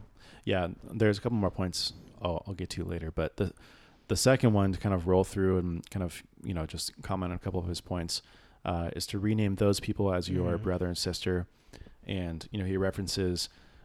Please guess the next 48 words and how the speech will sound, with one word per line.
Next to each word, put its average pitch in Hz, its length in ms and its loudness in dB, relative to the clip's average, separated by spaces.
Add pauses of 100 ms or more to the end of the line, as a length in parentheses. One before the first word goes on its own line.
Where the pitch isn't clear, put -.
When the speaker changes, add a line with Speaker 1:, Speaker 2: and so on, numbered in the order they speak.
(100)
Speaker 1:
uh, 87 280 0
the 95 80 -6
first 113 380 4
greatest 104 300 4
commandment 101 460 -2
and 92 120 -8
then 85 80 -6
the 85 80 -10
second 104 260 -4
greatest 98 280 0
commandment, 92 420 -2
which, - 320 -6 (380)
uh, 85 240 -4
you 92 80 -4
know, 85 100 -2
the 82 80 -4
first 95 320 0
one 92 140 0
is 87 140 -2
to 87 280 -2 (460)
love 95 240 0
God 90 200 0
with 92 160 -4
all 87 100 0
of 85 60 -4
your 87 100 -4
heart, 90 240 -2
soul, - 140 -2
and 98 80 0
mind. 131 340 2
And 95 80 -8
the 85 40 -10
second 101 320 -2
one 95 100 0
is 87 100 -6
to 95 100 -4
love 92 180 0
your 92 80 -4
neighbor 87 400 -2 (400)
as 90 160 -2
yourself. 87 500 -6 (440)
Um, 85 380 -4 (1000)
and 98 280 -2
it 110 60 -4
makes 135 200 4
me 139 60 2
think 110 220 2
too, 104 340 2